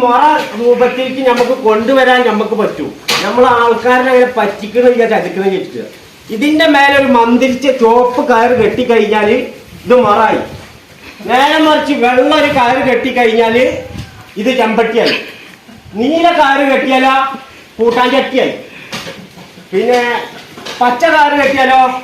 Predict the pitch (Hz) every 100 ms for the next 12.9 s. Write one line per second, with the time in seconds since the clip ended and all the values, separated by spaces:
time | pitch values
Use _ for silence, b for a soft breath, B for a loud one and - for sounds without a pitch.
0 | - - - - - - - - 220 -
1 | 240 240 - 233 - - - - - -
2 | 339 - 311 330 349 320 320 277 240 233
3 | 240 247 254 262 262 240 226 - - -
4 | 185 190 190 185 160 131 - - - -
5 | - - - - 294 294 320 320 - 277
6 | 294 330 - 277 269 269 302 320 311 -
7 | - - - - - - - 226 247 214
8 | 208 196 190 185 160 - - - - -
9 | - 185 240 277 269 277 247 214 196 190
10 | 208 220 233 262 262 262 233 214 202 190
11 | 196 220 247 254 247 220 208 202 196 202
12 | 233 240 240 240 240 240 247 185